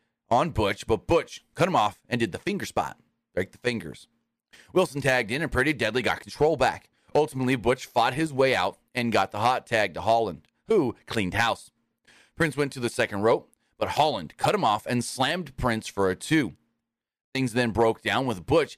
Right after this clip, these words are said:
hitting a Shining Wizard on Wil-, on Wilson. Butch and Wilson then fought on the outside as Holland slammed Prince, who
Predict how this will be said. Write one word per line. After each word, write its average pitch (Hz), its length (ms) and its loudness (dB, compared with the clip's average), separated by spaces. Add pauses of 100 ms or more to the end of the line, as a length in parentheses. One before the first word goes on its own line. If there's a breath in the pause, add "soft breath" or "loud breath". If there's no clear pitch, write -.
(100)
hitting 131 240 0
a 127 40 -2
Shining 107 380 0
Wizard 113 400 0
on 92 260 0
Wil-, 113 200 2
on 104 200 2
Wilson. 110 480 -2 (720)
Butch 143 180 0
and 110 140 -2
Wilson 117 320 2
then 110 140 0
fought 120 240 2
on 110 120 0
the 104 140 -2
outside 101 500 0
as 127 120 -4
Holland 135 420 0
slammed 113 460 -4
Prince, - 440 -2 (280)
who 156 320 0